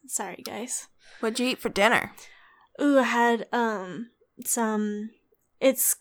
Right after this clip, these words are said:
Speaker 1: like a tandoori chicken. It's just called the sixty-five chicken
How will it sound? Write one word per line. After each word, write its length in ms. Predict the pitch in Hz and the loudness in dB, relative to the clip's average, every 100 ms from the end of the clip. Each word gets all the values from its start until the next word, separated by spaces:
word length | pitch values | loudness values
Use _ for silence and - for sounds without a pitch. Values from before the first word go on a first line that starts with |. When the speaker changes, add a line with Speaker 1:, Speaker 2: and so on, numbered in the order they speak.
| - | -2
Speaker 1:
like 180 | 320 359 | 0 2
a 100 | 339 | 0
tandoori 640 | - 302 294 277 285 277 | 2 2 4 4 2 0
chicken. 640 | - 294 285 285 285 285 277 _ - | -2 -4 -2 0 0 -2 -4 _ -4
It's 120 | - | 0
just 180 | 277 - | 0 2
called 440 | 254 240 226 214 | 4 4 2 0
the 160 | 233 214 | 0 2
sixty-five 720 | - 233 - 233 208 208 208 | 0 -2 -4 -2 0 0 -2
chicken 520 | 240 233 226 226 | -6 -4 -4 -4